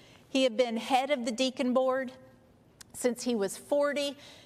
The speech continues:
He and I were talking when he was well into his nineties. And some of the vice-, advice he gave me is a little suspect. For instance, he told me if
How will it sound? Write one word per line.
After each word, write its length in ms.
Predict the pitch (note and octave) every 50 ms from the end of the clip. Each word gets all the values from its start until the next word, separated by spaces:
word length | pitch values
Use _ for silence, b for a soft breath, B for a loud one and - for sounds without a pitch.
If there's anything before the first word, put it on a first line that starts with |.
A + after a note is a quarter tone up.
| B B B
He 160 | - B3+ B3
and 100 | B3 A#3+
I 120 | A#3 A#3
were 100 | A#3 A3
talking 440 | A3 A3+ - A#3 A#3 A#3 A#3+ A3+ A3
when 120 | A3 A3 G#3+
he 80 | G#3+
was 180 | G#3 G3 G3 -
well 220 | A3+ G#3+ G#3+ G#3+
into 220 | G#3+ G#3+ - - G#3+
his 160 | G3+ G3 -
nineties. 580 | F#3 F#3 F#3+ F#3 F3+ E3+ E3 E3+ - - - B B B B B B B B B B B B _ _ - -
And 120 | A#3 A#3
some 220 | - - E4+ F#4 G4
of 80 | D#4+
the 60 | C#4+ C4
vice-, 360 | A#3+ B3 A#3+ A#3 A#3 - - A3+ -
advice 440 | A#3 A#3 G#3 G3+ A3 G#3+ G#3+ G#3+ -
he 80 | A#3 G#3+
gave 240 | - G#3 G3+ G3
me 140 | A3 G#3 G3
is 80 | F#3+ F3+
a 60 | G3+
little 200 | G3 G3+ F#3+ F#3
suspect. 720 | - - - F3+ F3 - - - F3+ D#3 D3+ - - - - -
For 160 | - A#3+ A3+ -
instance, 460 | A#3+ B3 A#3+ A#3 - A3+ F3+ G#3+ - -
he 120 | C4 A#3+
told 320 | - - - B3 A#3+ A#3
me 160 | A3 A3 G3+ F#3+
if 140 | F#3 -